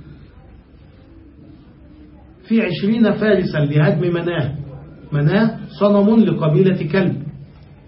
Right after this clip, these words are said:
ولخزاعة، وهيكلها بالمشلل، هيكلها يعني بناؤها، كانوا يضعون الصنم ويبنون حوله بناء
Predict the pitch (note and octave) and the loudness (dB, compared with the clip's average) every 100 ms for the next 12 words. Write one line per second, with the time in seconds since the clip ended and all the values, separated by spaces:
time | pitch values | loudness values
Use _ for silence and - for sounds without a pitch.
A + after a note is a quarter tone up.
0 | D#3 E3 E3+ F3+ D#3+ F#3+ E3 C3 - - | -6 -2 -2 -2 0 0 0 -4 -6 -10
1 | - - - - D3 D3 D3+ - G3+ G3+ | -16 -20 -20 -8 -2 0 0 2 2 4
2 | G#3 G#3+ F#3+ F#3 - F#3+ D#3 C3 D3 D3 | 2 2 2 0 -2 -2 -2 -4 -2 -2
3 | F#3+ G3 F#3 F#3+ D#3+ D#3+ F3+ F#3+ G3+ D#3+ | 0 0 0 0 -2 0 0 2 0 0
4 | C3+ - - - - - F#3+ F#3+ F#3 F3 | -4 -4 -10 -14 -12 -2 4 6 6 4
5 | G3 G3+ F#3 F#3+ A3 A#3 G#3 F3 D#3 F#3+ | 2 0 0 -2 0 4 2 2 0 2
6 | G3 F#3 G#3 G3 E3+ E3 E3 G3+ G#3 D3 | 2 2 2 4 2 0 0 0 -2 -6